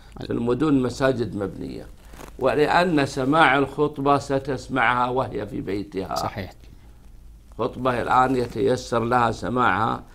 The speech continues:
Speaker 1: في بيتها. نعم. يبقى لنا القول في، في صلاة العيد. قلنا القول الأول أنها فرض عين.
Speaker 2: نعم.
Speaker 1: وهذا قال به الحنفي وشيخ الإسلام ابن تيمية وبعض العلماء،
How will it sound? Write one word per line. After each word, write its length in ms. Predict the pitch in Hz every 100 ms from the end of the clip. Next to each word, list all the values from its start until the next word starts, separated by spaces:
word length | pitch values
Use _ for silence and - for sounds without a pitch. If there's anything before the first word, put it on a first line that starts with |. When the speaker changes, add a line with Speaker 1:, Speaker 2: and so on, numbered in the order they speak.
| - - -
Speaker 1:
في 140 | 104
بيتها. 640 | 113 104 98 - 98 95 67
نعم. 240 | 98 87 - - - - - - -
يبقى 480 | 135 170 170 - 156
لنا 500 | 147 156 160 160 156 - - -
القول 680 | - - 131 - 160 147 117
في، 380 | - 117 107 98
في 300 | 107 113 101
صلاة 400 | - 107 107 101
العيد. 360 | 85 87 131 151
قلنا 340 | - 127 117
القول 360 | 117 117 123 117
الأول 460 | 110 101 113 110 107
أنها 360 | 107 95 98
فرض 360 | 101 101 90 92
عين. 380 | 82 113 139 -
Speaker 2:
نعم. 100 | 98 90 92 - - - - -
Speaker 1:
وهذا 420 | 92 113 107 104
قال 280 | - 113 101
به 140 | 92
الحنفي 540 | 90 90 98 98 110
وشيخ 220 | 104 110 82
الإسلام 320 | 90 98 101
ابن 80 | 92
تيمية 260 | 98 98
وبعض 240 | 90 85 98
العلماء، 680 | 80 101 117 131 147 -